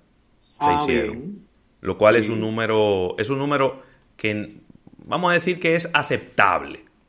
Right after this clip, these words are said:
Speaker 1: ¿no? Aceptable,
Speaker 2: Sí.
Speaker 1: porque
Speaker 2: Sí, sí.
Speaker 1: me gusta por encima de los seis mil, seis mil quinientas me gusta, pero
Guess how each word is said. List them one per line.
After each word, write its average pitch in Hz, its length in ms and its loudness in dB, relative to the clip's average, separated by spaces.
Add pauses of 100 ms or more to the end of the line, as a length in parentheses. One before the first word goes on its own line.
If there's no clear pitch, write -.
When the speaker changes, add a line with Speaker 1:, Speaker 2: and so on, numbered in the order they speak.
(260)
Speaker 1:
¿no? 151 320 -4
Aceptable, 98 720 6
Speaker 2:
Sí. - 40 -2
Speaker 1:
porque 107 600 4
Speaker 2:
Sí, 113 80 2
sí. 151 280 -4
Speaker 1:
me 117 120 2
gusta 170 340 2
por 160 160 4
encima 202 340 0
de 196 60 6
los 175 160 2
seis 143 160 2
mil, 127 420 -2
seis 107 200 -4
mil 143 160 -4
quinientas 123 480 -4
me 101 100 -4
gusta, 110 340 -2
pero 117 320 0